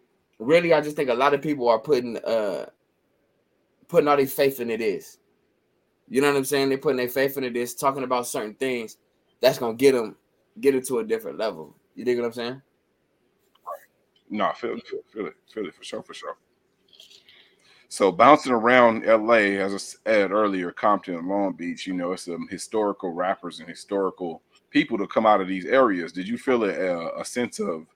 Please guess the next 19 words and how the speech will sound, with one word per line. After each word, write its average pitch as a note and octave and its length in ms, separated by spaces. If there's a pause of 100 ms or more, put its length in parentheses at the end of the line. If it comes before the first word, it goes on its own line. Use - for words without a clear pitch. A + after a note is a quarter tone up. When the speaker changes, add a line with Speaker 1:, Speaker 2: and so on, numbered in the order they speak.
(220)
Speaker 2:
expectation? A#2 920 (280)
You F#2+ 120
know G2+ 40
what G2 60
I'm F#2 80
saying? G2+ 300
Jumping G2+ 260
into G2 160
the F2+ 60
rap F#2+ 320
game, G2+ 360
uh, E2+ 80
coming, G2+ 300
coming G2+ 260
behind G2 400
these, F#2+ 240
uh, E2 180
great F#2+ 320
artists? G2+ 520